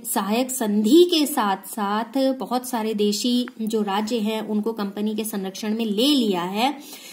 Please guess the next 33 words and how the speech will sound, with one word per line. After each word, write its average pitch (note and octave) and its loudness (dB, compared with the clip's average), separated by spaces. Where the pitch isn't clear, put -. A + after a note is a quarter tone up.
लेकिन D#4 6
उसने D#4+ 2
अपहरण B3 2
नीति D4+ 6
के B3+ 0
द्वारा G3+ 0
भी A#3+ 2
कुछ F4+ 4
राज्यों G#3+ 0
को B3 2
अपने C4+ 0
राज्य G3+ -2
में, A3+ -2
यानी G#3+ 0
कि B3+ -4
अपने A#3+ -2
साम्राज्य G#3+ -2
विस्तार G3+ -4
की A#3 -6
नीति G3+ -2
में C4+ 0
बना C#4+ 6
लिया। E3+ -2
जैसे D4 4
पहला D#4 4
बात B3+ 0
करेंगे A#3 0
अपहरण B3 0
नीति A3+ -2
के A3 -4
अंतर्गत G#3 -2
कर्नाटक G3+ -2
की। - -16